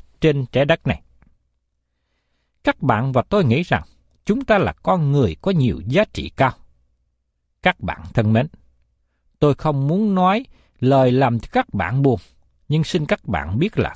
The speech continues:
con người của chúng ta không đáng giá chi để được cứu. Đức Chúa Trời có thể dẹp bỏ trái đất này dễ dàng và lập lại cái khác.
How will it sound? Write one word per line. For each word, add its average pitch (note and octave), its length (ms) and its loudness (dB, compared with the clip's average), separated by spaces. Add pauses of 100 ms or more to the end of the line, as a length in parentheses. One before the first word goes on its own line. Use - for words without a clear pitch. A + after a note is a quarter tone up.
con F3 280 0
người A#2 200 0
của - 160 -20
chúng G3 180 -2
ta D3 260 0
không C#3 440 -2
đáng F3 280 0
giá F#3+ 120 2 (140)
chi D#3+ 280 2
để A2+ 140 -2
được F2+ 220 -8
cứu. C#3+ 200 2 (840)
Đức C4 160 0
Chúa C#4+ 180 2
Trời C3+ 200 4
có G#3 140 -4
thể - 280 -2
dẹp A2+ 320 0
bỏ G#2 240 -2
trái A#3+ 160 -2
đất C4 220 -2
này A#2+ 260 0
dễ F2+ 240 -4
dàng C3+ 300 0 (240)
và G#2 120 -2
lập F2 340 -8
lại C#2+ 200 -8
cái F3 160 -2
khác. - 220 -2